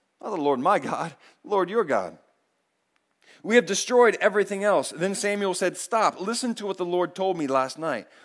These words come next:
"What did he tell you?" Saul asked. And Samuel told him, "Although you may think little of yourself," that false humility, not a true humility, "you, you may think little of yourself.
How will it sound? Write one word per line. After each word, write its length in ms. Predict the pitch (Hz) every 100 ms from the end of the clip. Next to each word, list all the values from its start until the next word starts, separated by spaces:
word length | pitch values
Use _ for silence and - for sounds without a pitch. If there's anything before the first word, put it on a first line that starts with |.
| _
"What 180 | 135 160
did 60 |
he 80 | 160
tell 240 | 143 185 180
you?" 100 | 139
Saul 300 | - 131 120
asked. 340 | 135 139 - _ - -
And 140 | 135
Samuel 420 | - 170 165 160
told 300 | 147 175 165
him, 200 | 151 135 - - -
"Although 340 | - 151 160 196
you 180 | 190 214
may 180 | 220
think 240 | 185 190 147
little 340 | 156 190 165
of 160 | 131 113
yourself," 640 | 113 - 113 120 - - _ _ _ _ _ _ _ _ _ _ _ _ _ _
that 160 | 123 -
false 320 | 151 147 -
humility, 560 | 127 113 107 101 95 - _ _ _ _ _ _ -
not 120 | 131
a 40 | 120
true 240 | - 143
humility, 420 | 127 117 113 110
"you, 180 | 139 165
you 100 | 151
may 140 | 175 160
think 260 | - 165
little 320 | 143 151 147 127
of 160 | 120
yourself. 580 | 113 107 - 110 107 -